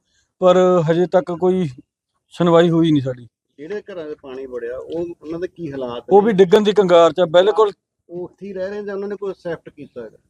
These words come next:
Speaker 1: ਕੁਛ ਘਰਾਂ ਨੇ ਕੀਤਾ ਗਿਆ, ਕੁਛ ਘਰ ਪਿੰਡ ਦੇ ਪਰਲੀ ਸਾਈਡ ਆਪਣੇ ਸਮਾਨ ਚੱਕ ਕੇ ਲੈ ਗਏ ਆ, ਜਿੱਥੇ ਜਿੱਥੇ ਵੀ ਜਿਹਨੂੰ ਟਿਕਾਣਾ ਮਿਲਦਾ ਵਾ ਉਹ ਆਪਦਾ ਸਮਾਨ ਲੈ ਕੇ ਚੁੱਕੇ ਆ। ਪੰਜ ਚਾਰ ਘਰ ਤਾਂ ਬਾ-, ਬਾਕੀ ਹਜੇ ਵਿੱਚ ਹੀ ਰਹਿ ਰਹੇ ਆ।
Speaker 2: ਹੁਣ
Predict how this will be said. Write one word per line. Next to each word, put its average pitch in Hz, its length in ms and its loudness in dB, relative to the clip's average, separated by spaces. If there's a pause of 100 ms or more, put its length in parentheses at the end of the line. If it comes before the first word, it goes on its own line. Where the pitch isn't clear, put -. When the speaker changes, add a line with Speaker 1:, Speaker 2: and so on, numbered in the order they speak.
(100)
Speaker 1:
ਕੁਛ 190 240 4
ਘਰਾਂ 226 260 6
ਨੇ 208 100 0
ਕੀਤਾ 185 420 4
ਗਿਆ, 185 180 4
ਕੁਛ 196 180 0
ਘਰ 214 200 2
ਪਿੰਡ 190 280 -2
ਦੇ 190 100 2
ਪਰਲੀ 185 360 0
ਸਾਈਡ 185 180 4
ਆਪਣੇ 185 340 2
ਸਮਾਨ 170 340 0
ਚੱਕ 170 240 0
ਕੇ 175 140 0
ਲੈ 151 180 4
ਗਏ 160 260 2
ਆ, 170 80 4 (460)
ਜਿੱਥੇ 185 200 2
ਜਿੱਥੇ 196 240 4
ਵੀ 190 100 2
ਜਿਹਨੂੰ 208 240 0
ਟਿਕਾਣਾ 180 340 4
ਮਿਲਦਾ 180 320 4
ਵਾ 208 180 2 (340)
ਉਹ 185 80 0
ਆਪਦਾ 175 260 4
ਸਮਾਨ 170 340 2
ਲੈ 143 280 4
ਕੇ 147 100 -2
ਚੁੱਕੇ 165 280 -4
ਆ। 165 40 4
ਪੰਜ 170 260 0
ਚਾਰ 165 160 2
ਘਰ 202 180 4
ਤਾਂ 180 160 2
ਬਾ-, 175 180 2
ਬਾਕੀ 160 380 -2
ਹਜੇ 170 220 2
ਵਿੱਚ 147 220 2
ਹੀ 139 80 0
ਰਹਿ 123 160 0
ਰਹੇ 135 160 -4
ਆ। 120 60 -12 (800)
Speaker 2:
ਹੁਣ 151 120 -16